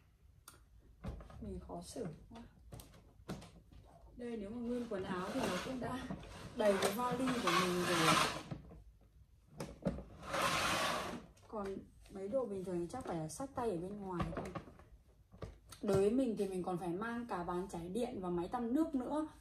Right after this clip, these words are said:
Nhưng mà bây giờ chưa đi nên là mình đã chưa đóng vào, chứ không đi là mình sẽ phải đóng gói vào. Nhưng mà thật sự là nó khá là cồng kềnh ấy, chắc là phải xách tay ở bên ngoài thôi. Bây giờ mình cũng không nhớ là mình còn nên mang cái gì nữa.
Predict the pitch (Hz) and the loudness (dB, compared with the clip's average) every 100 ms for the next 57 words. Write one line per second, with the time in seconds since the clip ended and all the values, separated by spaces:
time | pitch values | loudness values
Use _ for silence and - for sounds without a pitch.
0 | - - - 240 202 226 208 254 226 240 | -20 -20 -8 -2 4 6 6 4 2 2
1 | 233 226 220 226 202 185 180 196 233 247 | 0 0 0 -2 -2 0 0 0 0 0
2 | 190 165 202 233 190 175 277 247 240 233 | 2 0 0 -2 -2 -4 -4 -4 0 0
3 | 226 180 175 233 240 180 170 175 - 214 | 0 2 0 -2 -4 -2 -4 -4 -8 -6
4 | 185 175 208 202 185 165 - - - - | -2 -2 0 -2 -2 -6 -12 -20 -20 -20
5 | - 302 262 220 208 277 233 208 208 208 | -6 0 2 0 -2 -2 -2 -2 -2 -4
6 | 220 220 294 277 220 190 180 175 175 196 | -2 0 2 0 0 0 0 -2 -2 -4
7 | 185 175 185 180 190 269 294 233 190 170 | -4 -2 -2 0 -2 -4 -4 -4 -6 -8
8 | 277 269 247 185 208 220 214 185 175 208 | -8 -4 -2 -2 -4 -6 -6 -6 -4 -4
9 | 220 - - - - 254 233 202 196 - | -6 -12 -20 -20 -8 -4 -2 -4 -6 -10
10 | 277 302 277 254 208 262 254 208 202 190 | -8 -2 -2 0 0 0 -2 -4 -6 -8
11 | - - - 214 196 226 247 247 226 202 | -14 -20 -8 -6 -6 -6 -6 -6 -6 -6
12 | 240 220 196 208 277 285 | -4 -4 -6 -8 -8 -10